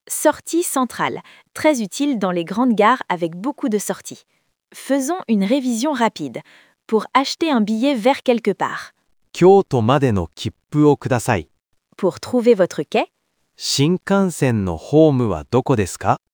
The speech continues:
Speaker 1: Pour demander les horaires.
Speaker 2: 次の電車は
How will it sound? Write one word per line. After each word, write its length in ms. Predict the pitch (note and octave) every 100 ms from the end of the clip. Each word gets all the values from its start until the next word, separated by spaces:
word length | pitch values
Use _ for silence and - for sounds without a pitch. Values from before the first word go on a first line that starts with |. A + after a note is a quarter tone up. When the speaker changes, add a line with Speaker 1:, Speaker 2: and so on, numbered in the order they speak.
| _ _ _
Speaker 1:
Pour 220 | A3 F#3+
demander 440 | F3+ A#3+ A#3 A3 G#3
les 220 | E3+ F3
horaires. 460 | F3 F3 E4 - _ _ _ _
Speaker 2:
次 340 | - A#2+ C#3+
の 140 | G3+ E3+
電 200 | A2 A2
車 180 | - A2+
は 260 | A2 G2